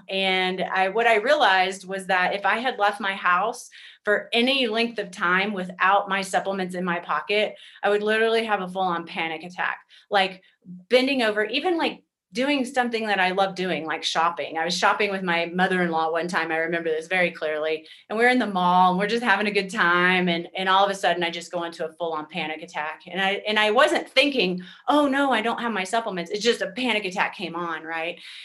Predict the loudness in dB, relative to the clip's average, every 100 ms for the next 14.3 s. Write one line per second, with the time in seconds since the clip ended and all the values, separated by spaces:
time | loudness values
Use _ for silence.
0 | -6 0 2 2 0 -2 -2 0 -2 -4
1 | -4 2 2 2 0 2 0 0 -2 -4
2 | -6 -4 -8 -6 -6 0 2 4 2 -2
3 | -10 -8 -6 -4 -4 -4 0 0 0 -4
4 | -4 -2 -2 -2 -4 -2 -4 -2 -2 -2
5 | -4 -8 -8 -6 -6 -6 -8 -6 -4 -4
6 | -4 -4 -2 -4 -6 _ _ -14 -6 -4
7 | -4 -6 -10 -18 -8 -2 -2 0 0 0
8 | 2 2 6 4 4 -6 -12 -8 -2 0
9 | 0 -2 -10 -2 2 4 4 2 4 4
10 | 4 2 2 -2 0 0 -2 -4 -4 -6
11 | -4 0 4 4 2 -2 -2 -4 -4 -4
12 | -2 -2 -2 -4 -2 0 0 0 0 0
13 | 2 2 0 0 0 0 -2 -4 -10 -4
14 | -4 -4 -8